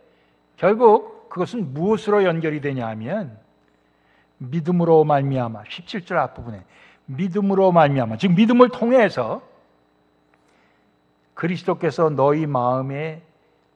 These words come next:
계시게 될 때. 자, 그러니까 여기서 어느 거를 제일 중요한 말로 뽑느냐? 제가 다른 분들 설교도 많이 이렇게 좀 찾아봤더니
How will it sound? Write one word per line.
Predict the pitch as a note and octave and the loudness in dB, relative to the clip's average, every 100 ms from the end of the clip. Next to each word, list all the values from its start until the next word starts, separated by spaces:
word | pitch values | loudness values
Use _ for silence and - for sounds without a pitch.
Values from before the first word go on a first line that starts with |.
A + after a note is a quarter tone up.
| _ | _
계시게 | - C3 E3+ G3 F3 - D3+ D#3 D3+ | -10 -4 -2 -2 -4 -10 -8 -6 -6
될 | A#2+ G#2+ | -8 -8
때. | - G2+ - _ _ _ _ _ _ _ _ _ _ _ _ _ _ _ _ _ _ - - - _ _ _ _ _ _ _ _ _ _ _ | -12 -14 -16 _ _ _ _ _ _ _ _ _ _ _ _ _ _ _ _ _ _ -20 -20 -20 _ _ _ _ _ _ _ _ _ _ _
자, | - A2+ G2+ F#2 G#2 G#3 _ _ _ _ _ _ _ _ _ _ _ | -10 -8 -8 -12 -20 -20 _ _ _ _ _ _ _ _ _ _ _
그러니까 | G#3 B3+ F#3 | -12 -2 2
여기서 | D3+ D#3+ G#3 C4+ - | 2 0 2 2 4
어느 | C3 D#3 G3 A3+ | 4 6 6 6
거를 | A3 A#3 - | 4 4 0
제일 | F#3+ G#3+ | -4 -4
중요한 | - F3+ G3 F#3+ F#3 | -4 -2 4 4 6
말로 | F3+ F3 E3+ - - | 6 4 0 -8 -6
뽑느냐? | G#3 D#3+ D#3+ D#3 D3+ B2 C3 - | -6 -4 -6 -4 -2 -2 -6 -10
제가 | F#3+ G#3 | -6 -4
다른 | D#3+ F3+ | -2 -2
분들 | F#3 F#3 F3 | -2 -6 -4
설교도 | F#3+ F3+ F3 F#3 | -2 -2 -2 0
많이 | D3+ D#3 E3+ | 0 0 -4
이렇게 | D3 D#3+ | -8 -10
좀 | E3 | -14
찾아봤더니 | D#3+ - E3+ D#3+ C#3+ - C#3+ G#3+ C#3+ | -14 -6 -2 -2 -4 -6 -6 -6 -6